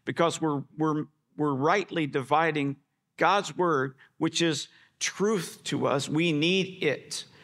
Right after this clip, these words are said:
So we need it not just for our, uh, you know, not just, not just for our own ethical and moral guidance, but also for the ethics and moral guidance for younger ones.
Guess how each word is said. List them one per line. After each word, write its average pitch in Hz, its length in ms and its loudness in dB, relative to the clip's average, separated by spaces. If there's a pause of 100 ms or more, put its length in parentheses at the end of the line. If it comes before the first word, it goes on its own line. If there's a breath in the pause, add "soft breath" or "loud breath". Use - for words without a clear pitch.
(340 loud breath)
So 214 300 2
we 185 240 2
need 214 240 2
it 214 180 2 (220)
not 208 300 0
just 196 320 0
for 175 460 0 (180)
our, 190 560 4
uh, 147 380 2 (640 loud breath)
you 175 160 0
know, 165 280 2
not 196 260 0
just, - 320 -2
not 190 200 0
just 196 140 -2
for 160 220 2
our 160 200 2
own 175 320 0
ethical 165 500 0
and 143 80 0
moral 156 540 0
guidance, 151 520 0 (260 loud breath)
but 175 120 2
also 185 360 2
for 165 180 0
the 160 180 -4
ethics 180 420 -2
and - 200 -2
moral 165 360 2
guidance 151 500 0
for 151 400 -2
younger 151 500 -2
ones. - 600 -10